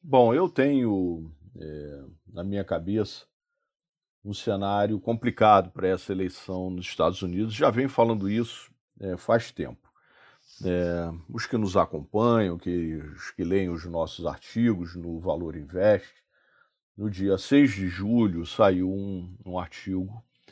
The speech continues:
né, que eu escrevi, é, falando exatamente sobre,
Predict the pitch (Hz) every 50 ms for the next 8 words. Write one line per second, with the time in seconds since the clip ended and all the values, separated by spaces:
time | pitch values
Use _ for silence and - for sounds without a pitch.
0 | _ _ _ _ _ _ _ _ 92 90 85 82 - 87 85 90 - - - 127
1 | 113 104 87 85 92 101 107 113 117 117 - - _ _ - 101 101 98 92 -
2 | - 127 117 107 104 107 110 120 113 113 110 101 98 98 90 98 120 123 117 107
3 | 90 87 98 110 110 - - - 101 95 98 98 104 104 104 107